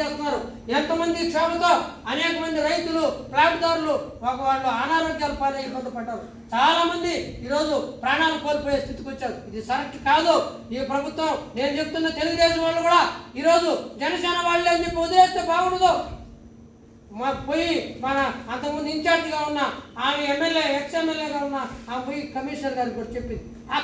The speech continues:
కమిషనర్ గారు ఏమన్నారో మనకు తెలియదు. ఆ మళ్ళా మమ్మల్ని ఈ మాట అడిగింది. ఆమె కలిసిన తర్వాత మేము కలిసి ఇది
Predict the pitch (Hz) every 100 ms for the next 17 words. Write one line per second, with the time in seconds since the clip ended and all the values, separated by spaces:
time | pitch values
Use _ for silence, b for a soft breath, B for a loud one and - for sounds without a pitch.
0 | 320 339 339 339 330 302 294 311 311 294
1 | 285 262 262 254 226 - - - - 302
2 | 330 330 359 349 330 320 302 294 285 269
3 | 226 196 226 247 277 349 330 330 339 -
4 | 285 277 269 - - - - - - 262
5 | 339